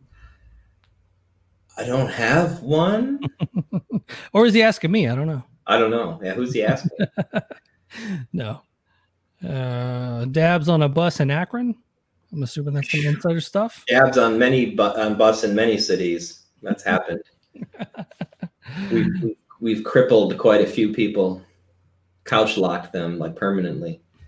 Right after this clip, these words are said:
Speaker 2: <laughs> Oh, goodness! Uh, some facts on this album. This album debuted at one seventeen on Billboard.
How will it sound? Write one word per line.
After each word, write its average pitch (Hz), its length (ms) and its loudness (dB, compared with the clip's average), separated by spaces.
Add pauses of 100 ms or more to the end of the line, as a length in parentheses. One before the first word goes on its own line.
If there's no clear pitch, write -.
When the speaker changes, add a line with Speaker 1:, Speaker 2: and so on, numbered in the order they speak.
(280)
Speaker 2:
<laughs> 247 60 4 (1300)
Oh, 147 180 0
goodness! 135 540 -2
Uh, 190 480 2
some 175 200 2
facts 202 340 0
on 180 80 2
this 175 160 2
album. 190 260 2
This 175 160 2
album 175 240 2
debuted 160 400 2
at 147 100 0
one 170 220 2
seventeen 175 640 0
on 127 160 -2
Billboard. 139 500 -2